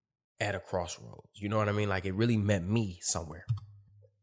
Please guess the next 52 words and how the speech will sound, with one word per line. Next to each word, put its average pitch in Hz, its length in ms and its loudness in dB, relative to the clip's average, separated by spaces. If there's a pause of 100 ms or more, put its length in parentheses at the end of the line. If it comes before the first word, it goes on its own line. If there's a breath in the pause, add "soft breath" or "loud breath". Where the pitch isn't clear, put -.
(760)
And 139 120 4
as 143 160 6
you 170 60 4
can 147 120 6
hear 165 160 8
in 139 100 6
the 98 80 4
au-, 127 240 2
in 107 260 2
the, 92 180 0
in 113 140 2
the 95 100 -2
intro, 131 580 0 (1300)
I 117 80 4
say 151 320 8
that, 104 320 0 (640)
you 123 120 4
know, 110 340 6 (440 loud breath)
we, 131 500 4
w-, 120 240 -6
we 135 380 -2
feel 165 240 4
like 143 260 -2
that 117 160 4
we're 117 160 4
normal, 113 500 -2
like, 104 200 0
because 110 240 -4
we're 127 120 0
not 120 320 -2 (420 soft breath)
dr-, 120 320 0
you 147 60 2
know, 117 300 4 (120)
trending 143 460 4
on 127 380 2
Explore 113 480 2
page. 110 480 0
We 120 100 -2
ain't 123 260 0
on 160 220 2
the 143 80 2
T 110 240 -2
Vs, 95 300 -6
but 110 100 0
somebody 147 420 2
just 135 240 -2
came 131 320 -2
out 127 120 2
of 110 100 -6
a 113 60 -4
relationship 120 720 -2
right - 160 -6